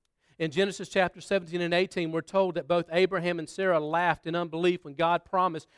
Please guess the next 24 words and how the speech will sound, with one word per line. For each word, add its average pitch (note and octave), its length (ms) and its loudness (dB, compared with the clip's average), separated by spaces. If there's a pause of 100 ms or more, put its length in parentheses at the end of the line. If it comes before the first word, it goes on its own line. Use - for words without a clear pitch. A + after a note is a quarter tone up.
(100)
that E3+ 140 0
within F3 240 -4
a E3+ 40 0
year, E3 420 0 (200)
Sarah F3+ 500 2 (260)
would D3+ 140 -4
have D3+ 480 0 (340)
a C3+ 60 -18
child. B2+ 580 -14 (2500)
But G3+ 100 4
when G3+ 120 6
the F#3+ 100 2
year G#3+ 220 4
passed, G3+ 560 4
Isaac G3 420 6
was F3+ 140 0
born. F3 440 -2 (1080)
By F3 140 2
the F3+ 80 2
way, F#3+ 220 2
his E3+ 120 -6
name F#3 300 -2
means E3+ 320 -6
laughter. D3 680 -12